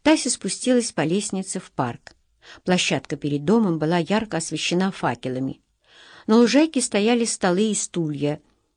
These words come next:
Лакеи разносили напитки. На небольшой сцене выступали цыгане. Тася подошла поближе. Молодая цыганка низким приятным голосом пела о любви и разлуке.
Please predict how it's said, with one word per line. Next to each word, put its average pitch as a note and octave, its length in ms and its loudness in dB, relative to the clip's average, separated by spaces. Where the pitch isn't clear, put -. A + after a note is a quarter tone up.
Лакеи F#3+ 500 4
разносили G#3+ 580 0
напитки. G3 680 -6
На G#3 60 4
небольшой F3+ 540 4
сцене C4+ 440 4
выступали F3+ 540 -2
цыгане. C3+ 580 -4
Тася F3+ 300 2
подошла E3+ 560 2
поближе. E3+ 580 0
Молодая D#3+ 460 2
цыганка E3+ 520 -2
низким E3 400 -2
приятным E3 480 -2
голосом D3 500 -4
пела C4+ 360 4
о G#3 120 0
любви G3 420 0
и G#3+ 60 2
разлуке. D#3+ 680 -2